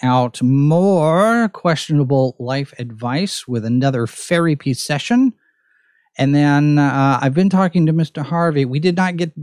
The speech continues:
a chance to do the H two O podcast last night,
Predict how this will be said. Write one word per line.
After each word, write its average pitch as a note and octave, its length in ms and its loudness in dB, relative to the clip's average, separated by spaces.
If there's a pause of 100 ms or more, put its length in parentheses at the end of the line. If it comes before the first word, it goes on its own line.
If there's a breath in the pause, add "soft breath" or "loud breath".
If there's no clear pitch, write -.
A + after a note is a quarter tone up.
(140)
a C#3+ 80 -2
chance D#3 340 -6
to - 120 -16
do C#3 160 -2
the C3 140 -4
H - 160 -8
two C3 120 -2
O B2+ 60 0
podcast G#2+ 540 -6
last A#2 340 -4
night, G#2+ 240 -4